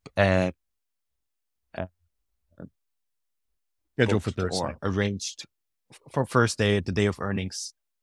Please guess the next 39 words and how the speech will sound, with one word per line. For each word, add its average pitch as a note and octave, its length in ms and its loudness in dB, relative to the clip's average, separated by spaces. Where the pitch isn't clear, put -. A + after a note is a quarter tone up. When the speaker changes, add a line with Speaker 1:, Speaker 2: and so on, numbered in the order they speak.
Speaker 1:
But G2+ 160 -4
before B2 480 6
earnings, G2 240 4
th-, C3+ 240 2
this D3+ 140 8
is B2+ 80 6
important. G#2+ 480 -2
We B2 160 -6
canceled C3 440 -2
before G#2+ 340 0
earnings. G#2 220 2
A A#2 60 0
lot C3+ 120 6
of B2+ 120 0
people C#3 220 -2
speculated G#2+ 680 2
that G#2+ 120 2
after A#2 240 4
we G#2 120 4
saw G#2+ 240 0
earnings, G2+ 340 -2
we G#2 60 2
just - 220 -6
cancel G2+ 380 -4
it. G#2 180 0
That C#3+ 200 8
is D3+ 100 6
not C3+ 180 8
the - 80 0
case. - 460 2
We're, B2+ 200 -2
we-, B2+ 260 -2
we're C#3 160 8
not A#2+ 200 6
that G#2+ 180 4
shocked. - 360 2
Uh, G#2 340 2
yeah, G#2 220 0
T-, - 80 -10